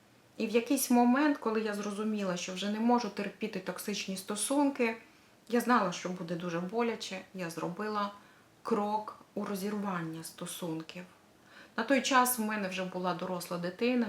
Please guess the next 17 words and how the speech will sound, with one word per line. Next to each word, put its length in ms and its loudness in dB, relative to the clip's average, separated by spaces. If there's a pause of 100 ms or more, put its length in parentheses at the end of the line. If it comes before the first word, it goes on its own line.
він 220 -4
вже, 300 -6 (280)
е, 100 -6
син 380 -2 (140)
вже 300 -4
жив 160 -6 (120)
в 60 -2
Америці. 580 -6 (2000)
І, 260 -4
е, 220 0 (640)
я 200 4
розуміла, 520 6
що 680 2
мені 200 -2
буде 240 -2
дуже 440 -4
сильно 760 -6